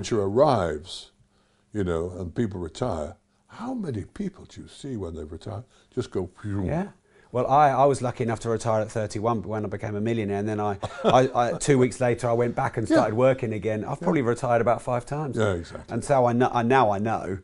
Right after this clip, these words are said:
Speaker 2: I'm never gonna retire.
Speaker 1: Mm.
Speaker 2: Uh, my business partner's stepdad, he's in his seventies, he actually recently had a heart attack.
Speaker 1: Mm.
Speaker 2: And I said, "What are you up to?" And he said, "I've just taken another contract. I, you know, I want something to do. I don't wanna."
Speaker 1: <laughs>
Speaker 2: And I, I think that, you know, like,
Speaker 1: Yeah.
Speaker 2: the,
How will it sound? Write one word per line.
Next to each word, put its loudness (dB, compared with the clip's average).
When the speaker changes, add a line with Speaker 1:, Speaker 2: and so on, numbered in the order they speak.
Speaker 2:
I'm -2
never -6
gonna -10
retire. -12
Speaker 1:
Mm. -14
Speaker 2:
Uh, -4
my 2
business -6
partner's -4
stepdad, -4
he's -6
in -6
his -6
seventies, -6
he -4
actually -8
recently -8
had -12
a -8
heart -10
attack. -14
Speaker 1:
Mm. -12
Speaker 2:
And -4
I -4
said, -6
"What -2
are -6
you -4
up -6
to?" -8
And -6
he -6
said, -10
"I've -10
just -14
taken -10
another -10
contract. -4
I, -8
you -8
know, -6
I -6
want 0
something -2
to -8
do. 2
I 10
don't 0
wanna." 0
Speaker 1:
<laughs> -10
Speaker 2:
And -4
I, -4
I 0
think 0
that, -4
you 2
know, 2
like, 2
Speaker 1:
Yeah. -12
Speaker 2:
the, -10